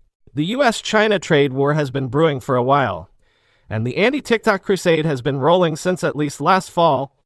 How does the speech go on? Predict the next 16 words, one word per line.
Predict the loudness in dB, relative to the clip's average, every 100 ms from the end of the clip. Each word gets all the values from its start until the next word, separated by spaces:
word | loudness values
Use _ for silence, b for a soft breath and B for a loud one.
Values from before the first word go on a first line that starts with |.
| -6
Mayer | 0 2 2
must | 2 0
have | 0 0
had | 2 2
an | 0 -2
inkling | -2 0 -2 0
he | -2
was | -2 -2
diving | 0 0 -2
into | -4 -4
the | -4
middle | 0 2 0
of | -2
a |
global | -4 0 2 0
fight, | 0 -2 -4 -10